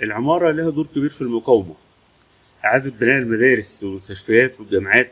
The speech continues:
دي اللي تقدر تساهم في بناء الإنسان وتطوير المجتمع. في أحد، أحد ال-، ال-، ال-، ال-، الإسرائيليين بيقول،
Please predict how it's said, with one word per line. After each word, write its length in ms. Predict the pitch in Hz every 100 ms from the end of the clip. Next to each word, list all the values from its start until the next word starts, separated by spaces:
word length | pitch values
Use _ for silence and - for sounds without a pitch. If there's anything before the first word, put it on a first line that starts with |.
| _ 107
دي 80 |
اللي 200 | 139 127
تقدر 300 | 117 147 139
تساهم 420 | 120 - 127 127 113
في 80 | 98
بناء 220 | 98 123
الإنسان 600 | 117 80 92 - 117 120 - _ _ _ 127
وتطوير 380 | 120 113 143
المجتمع. 560 | 151 127 107 139 110 80 _ _ _ _ _ _ _ _ _ _ _ _ _ _ _ _ _ _ _ -
في 200 | 127 113
أحد، 240 | 127 123 117 107 101 92 -
أحد 280 | 127 113 107
ال-، 420 | 104 95 95 95
ال-، 720 | 95 95 92 92 95 90 90 87 71 _ 92
ال-، 440 | 95 92 92 -
ال-، 240 | 95 95
الإسرائيليين 1300 | 95 92 87 87 - 95 110 104 95 104 104 120 131
بيقول، 500 | 107 98 - 127